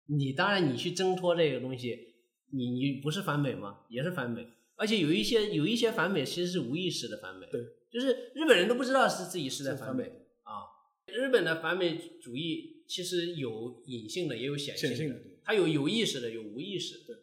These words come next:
Speaker 1: 就是我们无意识的，可能你的很多指向是反美的。啊，这是一点。第二点呢，就是刚才沙老师所说的，他经济力量强盛的时候，他可以有底气去说，然后我可以去买下哥伦比亚唱片，
Speaker 2: 对。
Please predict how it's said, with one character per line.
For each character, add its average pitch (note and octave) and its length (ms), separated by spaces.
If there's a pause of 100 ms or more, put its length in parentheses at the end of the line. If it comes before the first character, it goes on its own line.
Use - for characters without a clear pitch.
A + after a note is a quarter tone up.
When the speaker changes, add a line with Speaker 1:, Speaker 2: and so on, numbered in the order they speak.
(340)
Speaker 1:
就 A3+ 120
是 C4 80
我 G3 160
们 G3+ 120
无 F3 140
意 D4 160
识 F3+ 140
的， C#3+ 100
可 C#3 120
能 C3 300
你 B2+ 140
的 C#3+ 80
很 C3+ 160
多 B2+ 160
指 A2+ 240
向 A#2+ 180
是 A#2+ 140
反 G2 180
美 G#2+ 120
的。 - 80 (440)
啊， A#2 160
这 G#3 80
是 F3 140
一 D#3+ 100
点。 G#2 240
第 G#3+ 100
二 A#3+ 120
点 C#3 160
呢， C3 100
就 D3 80
是 C#3 80
刚 D3+ 140
才 C#3+ 100
沙 D3 200
老 G#2+ 180
师 A2 100
所 F2+ 120
说 - 160
的， F#2+ 200 (300)
他 A#3+ 680
经 A#3+ 180
济 A3+ 100
力 A3 100
量 E3+ 180
强 D3 220
盛 G#3+ 120
的 F3+ 60
时 D3 120
候， B2+ 100
他 D#3 120
可 D#3 180
以 B2+ 240
有 B2+ 120
底 A#2+ 240
气 B2+ 240
去 A#2 200
说， - 560 (160)
然 C3 120
后 D#3 220
我 A#2+ 140
可 E3 100
以 D#3+ 100
去 D3 320 (280)
买 A#2 180
下 D3+ 140
哥 D#3 120
伦 D#3 140
比 C3+ 100
亚 C#3 360 (280)
唱 D#3 160
片， D3 420
Speaker 2:
对。 A#2+ 100